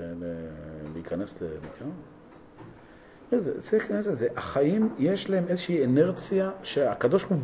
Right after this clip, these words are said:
ברא את העולם בצורה כזו, שאתה בערב שבת. זאת אומרת, ש-,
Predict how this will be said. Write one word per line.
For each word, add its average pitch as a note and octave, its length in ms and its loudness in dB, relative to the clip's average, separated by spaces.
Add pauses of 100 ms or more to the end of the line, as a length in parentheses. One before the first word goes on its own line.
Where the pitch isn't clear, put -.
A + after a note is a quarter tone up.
ברא C3+ 260 6
את E3 120 2
העולם C#3 300 6
בצורה C#3 380 2
כזו, A#2 440 4 (540)
שאתה C3+ 280 0
בערב D#3 360 10
שבת. E3 380 2
זאת - 100 -10
אומרת, C#3 180 2 (960)
ש-, - 160 -4